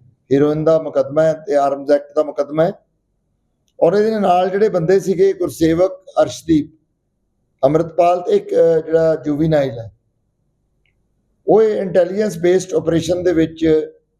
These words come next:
ਏ ਡਿਵੀਜ਼ਨ ਪੁਲਿਸ ਨੇ ਪਹਿਲਾਂ ਗ੍ਰਿਫਤਾਰ ਕੀਤੇ ਗੁਰਸੇਵਕ, ਅਰਸ਼ਦੀਪ ਤੇ ਅੰਮ੍ਰਿਤਪਾਲ ਤੇ ਨਾਲ ਉਹਨਾਂ ਦੇ ਜੁਵੇਨਾਈਲ। ਇਹਨਾਂ ਤੋਂ ਕਾਰਤੂਸ ਬਰਾਮਦ ਹੋਏ ਜਿਹੜੇ ਕਿ ਇਹ ਦੇਣ ਆ ਰਹੇ ਸੀ ਕਰਨਦੀਪ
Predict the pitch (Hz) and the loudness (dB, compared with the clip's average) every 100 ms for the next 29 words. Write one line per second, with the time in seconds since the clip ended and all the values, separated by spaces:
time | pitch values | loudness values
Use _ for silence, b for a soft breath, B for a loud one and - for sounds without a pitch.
0 | _ - 160 170 170 185 190 185 - 165 | _ 0 0 0 0 -2 -2 -4 -2 0
1 | 165 175 175 170 165 180 175 170 _ - | 0 0 0 2 0 0 -2 -4 _ -4
2 | 139 - 156 151 147 - 170 165 151 - | -4 2 0 0 -10 -2 -2 -2 -6 0
3 | 151 156 170 - 147 113 - 160 156 - | 2 2 0 -2 -2 -2 -2 -2 -2 -2
4 | 156 120 123 _ 117 104 110 _ _ _ | -2 -2 -8 _ -6 -6 -12 _ _ _
5 | _ _ _ 147 147 156 170 175 175 147 | _ _ _ 0 2 2 0 0 0 -2
6 | 131 135 139 160 - _ _ _ _ _ | -2 0 0 -2 -10 _ _ _ _ _
7 | _ _ _ _ _ _ - 196 220 226 | _ _ _ _ _ _ 0 2 2 0
8 | 208 202 202 - _ _ _ _ _ _ | 0 0 -4 -12 _ _ _ _ _ _
9 | _ _ _ _ _ _ - 165 175 208 | _ _ _ _ _ _ 0 2 2 -4
10 | 214 165 180 165 170 165 160 175 180 170 | -6 -2 0 0 0 0 0 0 -2 0
11 | 190 185 180 180 160 160 160 147 147 131 | 0 0 -2 0 0 2 0 2 -2 -4
12 | 123 151 139 131 131 | -2 -2 -2 -6 -6